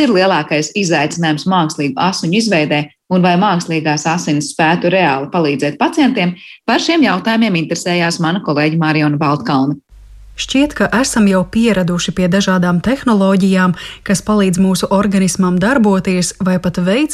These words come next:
Speaker 2: kādus dzīvībai svarīgus uzdevumus. Bet līdz šim medicīnā tā arī nekad nav izmantotas mākslīgas asinis. Kāpēc tas ir sarežģīti? To noskaidroju sarunā ar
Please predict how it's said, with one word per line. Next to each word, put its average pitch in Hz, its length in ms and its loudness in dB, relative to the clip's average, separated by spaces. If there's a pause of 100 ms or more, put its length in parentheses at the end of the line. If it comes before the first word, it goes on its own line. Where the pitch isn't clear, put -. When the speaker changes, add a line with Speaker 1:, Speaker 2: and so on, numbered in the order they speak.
Speaker 2:
kādus 180 400 0
dzīvībai 185 560 0
svarīgus 202 640 -2
uzdevumus. 170 800 0 (420)
Bet 190 240 0
līdz 190 300 -2
šim 285 180 2
medicīnā 214 720 0
tā 240 220 0
arī 202 180 0
nekad 208 480 -2
nav 208 400 2
izmantotas 220 760 0 (100)
mākslīgas 208 800 0
asinis. 190 680 -2 (500)
Kāpēc 196 560 -2
tas 175 160 -2
ir - 80 -6
sarežģīti? 190 720 -2 (160)
To 262 240 0
noskaidroju 196 800 0
sarunā 196 480 0
ar 185 160 -2